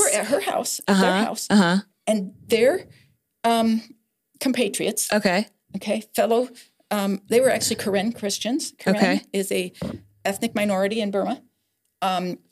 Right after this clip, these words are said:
Speaker 1: and these people who were also from the same people group, they would come in, they would go over, eat their,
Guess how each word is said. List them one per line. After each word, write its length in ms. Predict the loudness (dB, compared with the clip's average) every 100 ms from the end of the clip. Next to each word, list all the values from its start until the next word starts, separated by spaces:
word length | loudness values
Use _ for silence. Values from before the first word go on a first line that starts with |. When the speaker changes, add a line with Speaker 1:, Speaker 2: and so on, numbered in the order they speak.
| _ -14 _ _ _ -20 -20 -2
Speaker 1:
and 140 | 0 2
these 180 | -2
people 300 | 0 0 2 2
who 100 | 0
were 200 | 0 -2
also 240 | -2 -2
from 240 | -2 -2
the 80 | -2
same 300 | 0 0 -2
people 240 | -2 -4 -2
group, 180 | -4 -6 -20 -6
they 100 | -4
would 100 | -2
come 200 | 0 0
in, 180 | 2 0
they 120 | -2
would 100 | -2
go 80 | -2
over, 280 | -2 -2 -4 -8
eat 140 | -4
their, 160 | -4